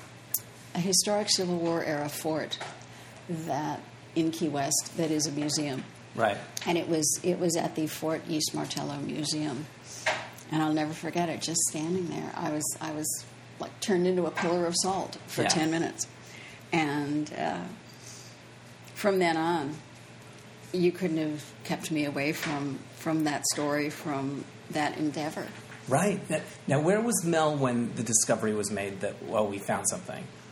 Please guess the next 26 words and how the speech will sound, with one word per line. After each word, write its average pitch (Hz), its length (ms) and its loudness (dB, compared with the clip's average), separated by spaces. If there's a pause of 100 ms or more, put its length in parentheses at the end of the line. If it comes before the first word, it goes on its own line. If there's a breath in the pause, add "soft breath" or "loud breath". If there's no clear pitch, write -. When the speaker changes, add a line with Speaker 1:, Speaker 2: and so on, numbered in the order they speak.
(140)
Speaker 2:
Was 127 120 6
Speaker 1:
He 339 80 8
Speaker 2:
he 180 80 6
Speaker 1:
was - 80 6
Speaker 2:
out 135 200 6
there, 175 260 6
or 113 60 4
was 107 220 2
he 127 260 4 (260)
Speaker 1:
He 302 140 6
was 359 140 6
Speaker 2:
here? 339 80 6
Speaker 1:
wandering 320 400 6
around 254 280 4
in 214 120 2
Duval 208 260 6
Street. 190 260 4
He 220 120 4
was 233 120 4
buying 214 300 4
a 190 40 4
new 190 120 2
pair 190 240 2
of 170 80 0
fins, 175 480 2
as 160 80 2